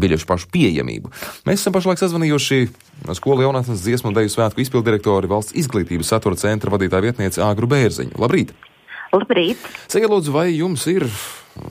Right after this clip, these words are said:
Speaker 1: zināms, vai tā, <laughs> kā mēs teiktu, smalkāk, te indikācijas par to, kādas varētu būt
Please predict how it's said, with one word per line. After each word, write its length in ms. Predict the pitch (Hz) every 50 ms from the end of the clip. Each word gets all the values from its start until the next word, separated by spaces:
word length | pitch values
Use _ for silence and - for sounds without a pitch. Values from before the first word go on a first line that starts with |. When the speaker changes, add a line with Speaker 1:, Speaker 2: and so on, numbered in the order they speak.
| - 98
Speaker 1:
zināms, 400 | - - 107 127 127 98 87 82 -
vai 80 | 65 60
tā, 140 | - 78 78
<laughs> 60 | 78 -
kā 100 | - - 98
mēs 160 | 85 85 -
teiktu, 200 | 82 69 - - - - - - - - - -
smalkāk, 320 | - 69 69 - 73 -
te 120 | - 67 69 - - - - _ -
indikācijas 840 | 165 165 160 131 120 - - 87 65 55 - - - 62 64 - -
par 160 | - 95 -
to, 140 | - 117 104
kādas 340 | - 120 113 98 90 87 101
varētu 340 | 110 101 95 92 85 87 90
būt 220 | 101 95 87 -